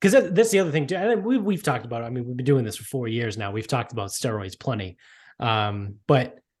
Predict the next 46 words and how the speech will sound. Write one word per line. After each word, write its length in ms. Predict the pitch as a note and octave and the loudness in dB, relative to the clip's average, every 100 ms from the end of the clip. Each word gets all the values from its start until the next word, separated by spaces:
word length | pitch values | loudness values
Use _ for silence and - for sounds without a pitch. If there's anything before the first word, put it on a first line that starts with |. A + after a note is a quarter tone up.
| _ _ _ _ - | _ _ _ _ -2
like, 300 | - E3+ D#3 | 6 6 8
if 100 | D3 | 6
you, 180 | E3 F3+ | 6 6
if 260 | F#3 D#3 D#3 | 4 2 4
you 80 | |
know 140 | F3+ F3 | 4 4
someone 320 | E3+ E3+ D#3 | 4 2 4
that, 100 | C#3+ | 2
like, 160 | C#3 B2 | 2 2
goes 260 | C#3+ C#3+ | 4 4
to 60 | C#3 | 2
the 100 | C#3+ | -2
doctor 540 | B2+ B2+ - D3 D3 | -2 -8 -2 0 0
that 180 | C#3+ C3 | 0 -2
gets 280 | C3+ A#2+ - | -2 -4 -4
T 200 | - C#3+ | 0 2
R 140 | B2+ | 2
T, 400 | A#2 C#3 C#3 D#3 _ - | 2 0 0 -2 _ -8
like, 200 | A#2 A2 | -6 -4
testosterone 560 | B2+ - B2+ A2+ B2 A#2 | -4 0 0 0 -2 -4
replacement 500 | G#2+ B2 A2+ C3+ C3+ | -4 -4 -2 -2 0
therapy, 460 | C#3 C#3+ D3+ D#3+ C#3+ | 0 2 2 -2 -2
like, 240 | A2+ - - - | -6 -6 -20 -8
I 80 | C3 | -4
believe 520 | A#2 A#2+ A#2 A2 G2 _ _ _ _ - | -2 -2 -2 -4 -10 _ _ _ _ 0
all 300 | C3+ C#3+ C#3+ | 6 6 6
men 540 | C#3 C3+ C#3 C3+ B2+ _ _ _ _ _ - | 4 2 2 0 -4 _ _ _ _ _ -6
at 280 | B2+ A#2+ C#3 | -6 -4 -2
least, 480 | C3+ D#3+ E3+ - - - - | 4 4 4 -2 -14 -8 0
you 80 | E3 | 4
should 120 | F3+ | 6
at 100 | E3 | 6
least 200 | A3+ - | 6 6
go 120 | E3+ | 4
to 80 | D#3 | 6
the 100 | C#3 | 4
doctor 480 | C3+ B2+ C#3 D#3+ D3 | 0 -2 0 2 2
and 160 | C3+ | 2
get 200 | C3 A#2+ | -2 -4
your 120 | C3 A#2 | -4 -2
levels 360 | B2+ A#2 A2 | -2 -2 -6
checked 340 | - C#3+ C3+ - | -2 0 0 0
when 120 | B2 | 0
you're, 100 | A2+ | 0
like, 220 | A2 - | -4 -4
thirty-five. 760 | C3 A#2 A2+ A#2 A#2+ C#3 E3+ | -4 -2 -2 -2 0 0 -2